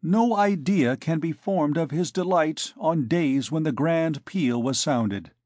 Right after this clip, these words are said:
At the moment when the archdeacon dismissed him and said, "Go,"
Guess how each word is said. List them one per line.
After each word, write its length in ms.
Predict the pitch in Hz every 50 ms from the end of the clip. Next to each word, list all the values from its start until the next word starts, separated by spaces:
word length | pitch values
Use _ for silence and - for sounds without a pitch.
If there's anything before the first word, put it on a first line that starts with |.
| _ _ _ _ _ _ _ _ _ _ -
At 100 | 113 -
the 100 | 123 110
moment 460 | 117 139 151 147 143 139 131 - -
when 160 | - 143 139
the 100 | 139 143
archdeacon 600 | 143 143 139 131 - - 120 143 143 123 - 139
dismissed 500 | 135 139 143 - - - 160 143 - -
him 320 | 147 139 131 139 143 127 117 -
and 160 | 156 147 135
said, 420 | - - 160 143 135 117 104 101
"Go," 460 | 113 151 151 143 131 123 123 127 117